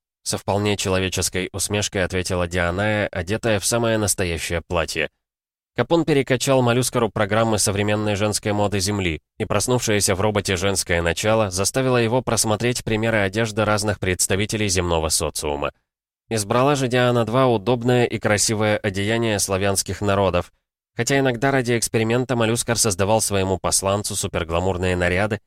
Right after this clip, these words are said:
веселящие Вестника. «От чего?» — удивился он. «От щекотки?» «Меня пытались разбудить какие-то несимпатичные организмы», — продолжала с улыбкой Дианая. «Похоже на гигантских крокодилов с твоей любимой земли».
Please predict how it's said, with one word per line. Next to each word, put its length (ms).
веселящие 680
Вестника. 500
«От 140
чего?» — 400
удивился 500
он. 160
«От 140
щекотки?» 580
«Меня 220
пытались 400
разбудить 500
какие-то 400
несимпатичные 760
организмы», — 640
продолжала 500
с 100
улыбкой 360
Дианая. 460
«Похоже 360
на 120
гигантских 580
крокодилов 600
с 80
твоей 280
любимой 380
земли». 360